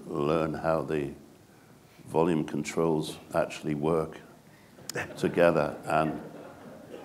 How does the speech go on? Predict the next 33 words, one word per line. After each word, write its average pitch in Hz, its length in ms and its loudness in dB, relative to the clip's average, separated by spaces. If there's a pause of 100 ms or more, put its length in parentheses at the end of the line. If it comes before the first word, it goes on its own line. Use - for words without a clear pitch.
(240)
and 82 380 4
the 87 80 0
tone 104 300 4
controls 78 560 2
actually - 360 0
work, 82 400 4
that 80 180 -2
you 92 160 2
can 87 320 -2
actually 73 640 -2 (960)
get 82 240 0
some 82 920 -2 (600)
proper 85 480 2
effects - 500 2
out 76 160 2
of 76 160 -6
the 71 80 -4
guitar 78 640 -2 (160)
and 85 100 -6
get 80 180 0
it - 180 -8
to, 80 260 -4
the 113 100 -4
guitar 80 380 -2
to - 120 -8
work 82 280 0
for 82 260 0
you 78 100 2
a 73 120 0
little 85 160 2
bit, 78 300 -2
but - 240 -4
better, 76 360 2